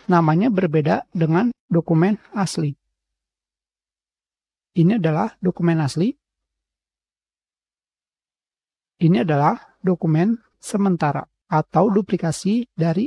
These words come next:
dokumen asli. Sekarang kita close. Kita buat perubahan yang lain hanya dengan memasukkan save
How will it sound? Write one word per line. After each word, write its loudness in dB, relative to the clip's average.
dokumen -2
asli. -4
Sekarang -2
kita -6
close. -6
Kita -2
buat -2
perubahan -2
yang 2
lain 0
hanya 2
dengan 0
memasukkan -2
save -6